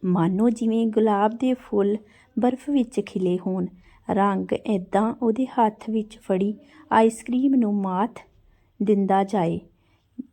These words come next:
ਕੱਦ ਉੱਚਾ ਲੰਬਾ ਤੇ ਗਰਦਨ ਜਿਵੇਂ ਸੁਰਾਹੀ ਹੋਵੇ। ਬਸ ਫੇਰ ਕੀ ਸੀ, ਪਹਿਲੀ ਵਾਰ ਦੇਖਦੇ ਹੀ ਮੁਹੱਬਤ ਹੋ ਗਈ। "ਜੈਦੀਪ, ਤੁਸੀਂ ਦੇਖ ਤੇ ਸਕਦੇ ਸੀ,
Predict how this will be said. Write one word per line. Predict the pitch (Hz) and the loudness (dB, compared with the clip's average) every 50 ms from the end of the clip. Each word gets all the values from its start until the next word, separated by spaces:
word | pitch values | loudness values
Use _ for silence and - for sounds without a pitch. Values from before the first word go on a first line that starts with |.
| _ _ _ _ _ _ _ _ _ _ _ _ _ _ | _ _ _ _ _ _ _ _ _ _ _ _ _ _
ਕੱਦ | - 285 285 294 277 269 294 | 4 4 6 6 4 2 0
ਉੱਚਾ | 277 - 240 233 - - - - 254 247 | -2 -2 -2 -4 -6 -8 -8 -4 -2 0
ਲੰਬਾ | 240 202 185 180 180 180 185 185 190 190 | 0 2 2 2 2 0 0 0 0 0
ਤੇ | 190 220 214 208 | 0 0 0 0
ਗਰਦਨ | 214 196 190 185 180 180 220 214 226 233 233 | 0 0 0 0 -2 -2 0 0 2 0 0
ਜਿਵੇਂ | 233 - 196 190 185 190 214 | -2 -2 -4 -4 -2 -4 -4
ਸੁਰਾਹੀ | 208 - 202 180 170 170 175 - - 247 247 240 240 | -4 -4 -2 -2 0 -2 -2 -2 -4 -4 -2 -2 -2
ਹੋਵੇ। | 208 190 185 - - - - - _ _ _ _ _ _ - | -4 -4 -4 -6 -8 -10 -12 -18 _ _ _ _ _ _ -2
ਬਸ | 302 311 320 311 - - _ | 0 2 2 0 -2 -8 _
ਫੇਰ | - - 175 170 175 220 | -4 -2 0 0 0 -2
ਕੀ | - - 247 262 269 | -4 -4 -2 -2 -2
ਸੀ, | - - 302 285 247 226 | -2 0 0 2 2 0
ਪਹਿਲੀ | - - - 214 214 233 240 247 247 | -2 -4 -2 0 0 2 2 0 0
ਵਾਰ | 233 233 208 196 190 208 | 0 0 0 0 -2 -4
ਦੇਖਦੇ | 185 - 170 165 - - - 196 208 240 254 247 277 | -4 -4 -4 -4 -4 -6 -8 -4 -2 -2 -2 -2 0
ਹੀ | 277 | 0
ਮੁਹੱਬਤ | 269 269 277 262 277 285 285 - 269 254 262 - - 285 | 2 2 2 2 0 -2 -2 0 0 -2 -2 -2 -4 -2
ਹੋ | 269 269 247 | 0 0 0
ਗਈ। | 240 254 247 247 254 - - _ _ _ _ _ _ 220 | 0 0 0 0 0 -2 -8 _ _ _ _ _ _ 0
"ਜੈਦੀਪ, | 190 226 220 214 208 208 208 233 233 240 247 247 - _ _ _ _ _ _ _ _ _ _ _ - | 2 4 6 6 4 4 2 2 0 0 0 -4 -8 _ _ _ _ _ _ _ _ _ _ _ -6
ਤੁਸੀਂ | 339 320 - 349 330 311 | -6 -4 -2 -2 0 0
ਦੇਖ | 247 220 208 190 190 - | 2 2 0 0 -2 -2
ਤੇ | - 277 285 | -2 -2 0
ਸਕਦੇ | 285 - 247 233 - - - 240 247 | 0 -2 -4 -4 -4 -4 -4 -4 -4
ਸੀ, | 247 - 269 262 | -2 -2 -2 -2